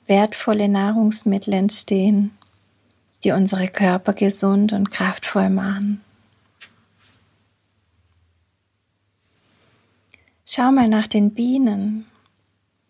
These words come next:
und nimm wahr, wie die Bienenvölker sich wieder vermehren, wie sie ihren Weg wieder finden, weil sie nicht mehr fehlgeleitet werden durch die Strahlungen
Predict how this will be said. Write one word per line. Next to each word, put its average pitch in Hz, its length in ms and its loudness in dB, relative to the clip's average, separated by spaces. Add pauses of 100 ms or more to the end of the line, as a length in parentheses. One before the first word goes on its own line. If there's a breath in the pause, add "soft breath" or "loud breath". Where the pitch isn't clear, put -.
(420)
und 208 180 2
nimm 208 260 2
wahr, 220 360 0
wie 220 80 0
die 202 140 -4
Bienenvölker 220 960 0
sich 196 280 -6
wieder 214 220 -2
vermehren, 208 920 0 (1200)
wie 220 160 2
sie 226 200 0
ihren 226 260 4
Weg 262 300 2
wieder 226 240 0
finden, 262 760 -2 (400)
weil 214 120 -4
sie 233 120 0
nicht 254 300 2
mehr 226 140 4
fehlgeleitet 208 920 0
werden 190 360 0
durch 190 240 -6
die 208 120 -4
Strahlungen 202 1080 -2